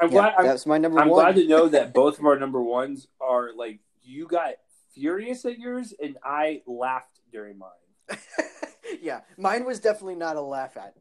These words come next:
Speaker 2: Like, I didn't laugh at this one. Um, and usually, if I have strong feelings and I don't laugh at a movie, it's zero stars.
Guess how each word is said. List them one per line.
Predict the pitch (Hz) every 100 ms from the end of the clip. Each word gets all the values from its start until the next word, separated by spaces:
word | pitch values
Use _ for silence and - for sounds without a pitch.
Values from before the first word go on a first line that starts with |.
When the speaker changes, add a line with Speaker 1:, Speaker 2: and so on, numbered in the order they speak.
| _
Speaker 2:
Like, | 139 135 -
I | 165
didn't | 196 165
laugh | 139 127
at | 120 107
this | -
one. | 98 _ _ _ _ _ 117
Um, | 117 113 110 _ _ _ _ _ 143 -
and | 147 143 135 139
usually, | 135 175 247 240 190
if | 175
I | 165
have | 156 151
strong | - 156 147
feelings | 170 151 147 143
and | 143 123
I |
don't | 123 160 151
laugh | 139 143
at | 131
a |
movie, | 135 139 131
it's | 120 -
zero | 127 139 135
stars. | - 127 123 123